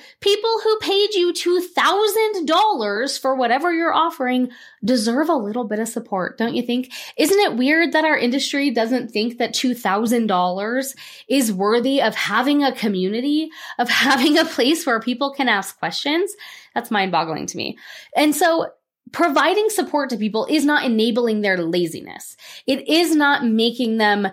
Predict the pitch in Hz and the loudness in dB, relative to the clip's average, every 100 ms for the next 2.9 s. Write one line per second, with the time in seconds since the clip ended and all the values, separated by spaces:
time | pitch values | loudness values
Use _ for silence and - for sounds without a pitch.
0 | - _ _ 240 220 - - 226 269 240 | -8 _ _ -2 -2 -2 -2 2 2 2
1 | - - 240 262 254 - 202 196 190 180 | 0 -2 0 2 2 2 0 0 0 -2
2 | 190 180 175 190 190 226 - - | -2 -2 -2 -2 0 0 -2 -10